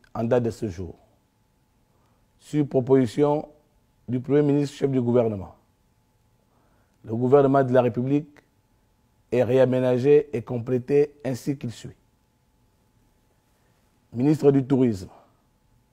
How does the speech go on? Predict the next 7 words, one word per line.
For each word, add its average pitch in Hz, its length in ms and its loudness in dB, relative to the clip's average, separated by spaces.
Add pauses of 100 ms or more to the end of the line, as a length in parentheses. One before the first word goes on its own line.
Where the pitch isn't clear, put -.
(840)
du 120 140 -4
Commerce, - 720 0 (720)
des 120 120 -6
petites 143 520 2 (140)
et 135 80 4
moyennes 143 320 2
entreprises 117 960 -6